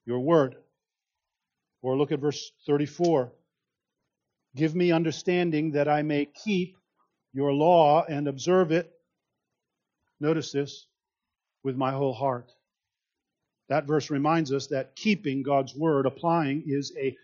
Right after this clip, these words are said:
devoted action. "With my whole heart." We see the very same kind of devotion in verse one twenty-nine. "Your testimonies are wonderful, therefore my soul keeps them." It's not just some external thing.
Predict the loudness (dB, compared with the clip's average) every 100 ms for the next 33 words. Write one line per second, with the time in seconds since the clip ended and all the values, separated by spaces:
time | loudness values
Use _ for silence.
0 | _ -4 0 6 6 6 2 -2 _ 0
1 | 2 2 -6 -8 -8 -4 -4 -2 2 4
2 | 4 0 -8 _ -6 2 4 4 -2 -8
3 | -8 -6 -4 -4 -4 -2 -2 -4 -6 -6
4 | -6 -2 0 0 -4 -6 -8 -10 _ _
5 | -4 -4 -6 -6 -6 -4 -4 -2 0 0
6 | -4 -14 _ _ _ _ _ _ _ _
7 | _ _ _ _ _ _ _ -4 -4 0
8 | 0 0 -2 -2 -2 -2 -4 -4 -4 -2
9 | 0 0 0 0 -4 -2 -4 -2 -2 -2
10 | -4 -6 -6 -6 -8 -10 -16 -16 -10 -4
11 | 0 0 -2 -4 _ _ _ -4 -4 -4
12 | -14 -16 _ -12 -10 -12 _ _ _ _
13 | _ _ _ _ _ _ _ _ _ _
14 | -14 -10 -6 -4 -4 -2 -2 -2 -6 -4
15 | -2 -2 -4 -4 -4 -4 -6